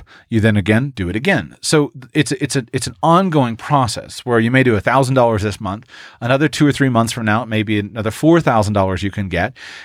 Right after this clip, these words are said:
And to the point where six months from now, you can have cut your total debt from ten thousand dollars to six thousand dollars, and that all that six thousand dollars is, is, is at zero percent. And that is a big savings when it gets to interest cost.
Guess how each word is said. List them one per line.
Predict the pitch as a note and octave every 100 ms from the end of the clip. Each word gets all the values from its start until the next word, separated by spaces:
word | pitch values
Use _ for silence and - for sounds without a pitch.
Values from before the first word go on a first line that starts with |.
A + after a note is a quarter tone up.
| -
And | G#3
to | F3+
the |
point | D3+ E3+
where | D3
six | C3 D3 -
months | D#3 A3+
from | - B2
now, | F#2+ D#2+ A#2+
you | C#3
can | C3 C3+
have | A#2+
cut | - E3
your | C#3
total | C3 C#3+ C#3
debt | G#2+ G2
from | - A2+
ten | - F3
thousand | D3+ B2 G#2+
dollars | G2 F2 G2+ -
to | A2
six | - F3 -
thousand | A#2 G2 F#2
dollars, | F2 D2 B2 B2+ - - -
and | C#3+
that | C#3
all | C3+
that | C3+ C3
six | - D3
thousand | - B2 G#2+ A2
dollars | C#3 E3 C#3 G#2+ G2+
is, | A#2+ G2 G2+ _
is, | B2 A2 - -
is | A2+ G2+
at | G2+
zero | E2 G2+ G#2 G2
percent. | - F#2 F#2 - - - - - -
And | B2 B2+
that | C#3+ G3
is | F#3 C#3+
a | B2+
big | G#2+ D#3 D#3 C3+
savings | - F3 F#3+ B2+ G2+ G2+
when | B2
it | D#3
gets | F#2+ -
to | -
interest | G#3 - B2 -
cost. | F#2 - -